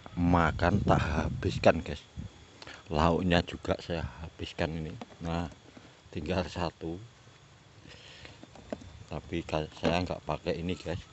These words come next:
Nggak pakai apa? Lauk yang ini. Nah, ini teman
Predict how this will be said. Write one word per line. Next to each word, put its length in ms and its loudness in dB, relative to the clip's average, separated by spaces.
Nggak 320 -8
pakai 320 -10
apa? 320 -6
Lauk 240 -4
yang 160 -6
ini. 240 -6
Nah, 160 -2
ini 80 -4
teman 400 -2